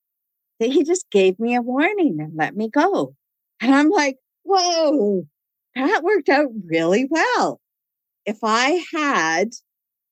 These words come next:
tried to do anything, explain anything, complain anything, it would have had a much different outcome. I was in the moment. I tell ya, I wanted to talk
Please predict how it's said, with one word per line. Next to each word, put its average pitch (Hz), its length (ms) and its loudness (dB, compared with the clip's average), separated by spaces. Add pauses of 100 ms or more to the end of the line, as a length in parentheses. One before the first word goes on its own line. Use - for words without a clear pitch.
(220)
tried 156 540 0
to - 60 -20 (140)
do 175 240 0
anything, 220 800 0 (100)
explain 190 540 0
anything, 170 600 0
complain 214 500 0
anything, 185 600 0 (140)
it 247 100 -4
would 370 140 2
have 359 160 -2
had 262 160 2
a 285 60 2
much 180 340 -2
different 156 380 -4
outcome. 285 560 -2 (1120)
I 240 160 2
was 294 380 0
in 285 240 2
the 285 120 4
moment. 220 640 0
I 208 140 -2
tell 226 280 0
ya, 165 320 0 (260)
I 202 140 0
wanted 240 300 0
to 208 100 -6
talk 220 340 -2